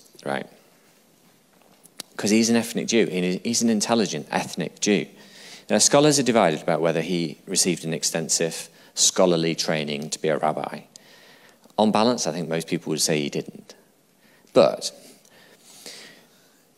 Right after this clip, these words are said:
Judeans were so immersed in their traditions and culture that Jesus would have learned all of the stories of Israel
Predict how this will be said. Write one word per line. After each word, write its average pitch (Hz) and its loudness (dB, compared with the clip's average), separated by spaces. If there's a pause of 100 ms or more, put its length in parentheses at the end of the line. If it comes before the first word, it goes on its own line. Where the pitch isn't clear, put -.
(300)
Judeans 151 0
were 113 -4
so 139 2
immersed 101 2 (280)
in 92 -2
their 87 -2
traditions 90 0
and 78 -4
culture - -2
that - -6
Jesus 107 2
would 92 2
have 80 -4
learned 80 -2
all 98 -2
of 123 -6
the 107 -4
stories 87 0 (760)
of - 0
Israel - -4